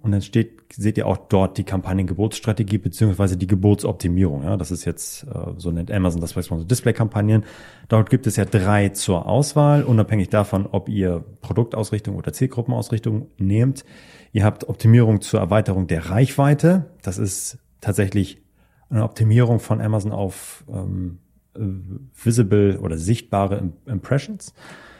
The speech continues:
Dann gibt es die Optimierung zur Steigerung der Seitenbesuche. Da versucht Amazon, die Gebote so ein bisschen dynamisch anzupassen, dass ihr möglichst viele Klicks generiert. Und dann gibt es noch die dritte,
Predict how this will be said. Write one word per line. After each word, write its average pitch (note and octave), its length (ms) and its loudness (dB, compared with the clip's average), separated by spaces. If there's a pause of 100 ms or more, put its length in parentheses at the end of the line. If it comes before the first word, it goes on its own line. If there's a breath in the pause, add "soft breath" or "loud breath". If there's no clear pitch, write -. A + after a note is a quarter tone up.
Dann A2 120 2
gibt A2+ 140 0
es - 80 -8
die B2 100 -2
Optimierung A#2 480 4
zur - 140 0
Steigerung G2+ 480 0
der F2+ 120 0
Seitenbesuche. B2+ 600 2
Da G#2+ 120 2
versucht G2 380 -2
Amazon, G2+ 320 2
die F#2 100 -2
Gebote G2+ 380 2
so F#2+ 160 2
ein D#3 100 2
bisschen A#2+ 220 0
dynamisch G2 420 0
anzupassen, G2 460 -4
dass F#2 120 -2
ihr F2+ 80 0
möglichst C#3+ 540 2
viele A#2+ 460 4
Klicks - 380 -4
generiert. C#3+ 540 0 (880 loud breath)
Und D3+ 320 2
dann G#2+ 60 4
gibt A#2+ 140 2
es A2+ 120 2
noch G#2+ 80 2
die F#2+ 120 0
dritte, B2+ 440 2